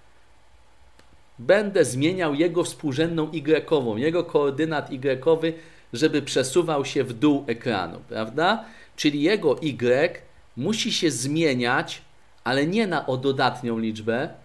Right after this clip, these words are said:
bo wtedy by przesuwał się w górę. Możemy to zresztą spróbować, mo-, nietoperz odfruwa nam w górę.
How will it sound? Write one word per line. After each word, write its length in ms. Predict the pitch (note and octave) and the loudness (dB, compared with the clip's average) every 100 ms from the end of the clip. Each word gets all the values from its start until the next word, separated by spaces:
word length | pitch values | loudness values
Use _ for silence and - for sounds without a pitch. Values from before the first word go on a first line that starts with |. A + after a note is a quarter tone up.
| - - - | -20 -20 -14
bo 240 | A#2 C3+ C#3 | 0 2 4
wtedy 320 | - E3 D3+ | 2 0 0
by 160 | C#3 C#3+ | -2 -2
przesuwał 520 | - C3+ E3+ D3+ B2+ | -2 0 0 0 0
się 160 | C#3 | 0
w 80 | B2+ | -2
górę. 400 | B2 A#2 G#2 B2 D#3 - - | 2 2 4 2 -2 -10 -6
Możemy 320 | C#3+ D3 C#3 | -2 0 -2
to 120 | C3 | -2
zresztą 280 | B2+ B2+ B2+ | -2 -4 -6
spróbować, 420 | A#2 C3+ C3+ B2+ | -6 -2 0 0
mo-, 260 | A#2+ B2+ B2+ | -2 -4 -4
nietoperz 520 | B2+ A#2+ C#3+ C3+ A#2+ | -4 -2 -2 -2 -2
odfruwa 520 | - B2 - D#3 C3 A2+ | -2 -4 0 0 2 -2
nam 200 | A2 G#2+ | -2 -6
w 60 | |
górę. 360 | G2+ G2 F#2+ | -4 0 0